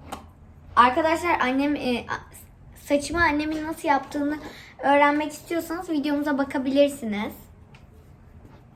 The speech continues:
Evet, bu tarak. Bu kremi aldı. Çok tatlı değil mi?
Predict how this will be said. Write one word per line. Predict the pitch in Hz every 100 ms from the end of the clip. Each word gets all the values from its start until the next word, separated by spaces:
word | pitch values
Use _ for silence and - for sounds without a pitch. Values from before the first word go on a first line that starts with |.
| - -
Evet, | 196 202 208 -
bu | 226
tarak. | 233 202 196 208 - - - - - - - - - - - - - - - - - - - - - - - - - - - - -
Bu | 349
kremi | 359 349 339 330
aldı. | 311 247 208 214 214 220
Çok | 359 370
tatlı | - 370 - 320
değil | 320 349
mi? | 285 214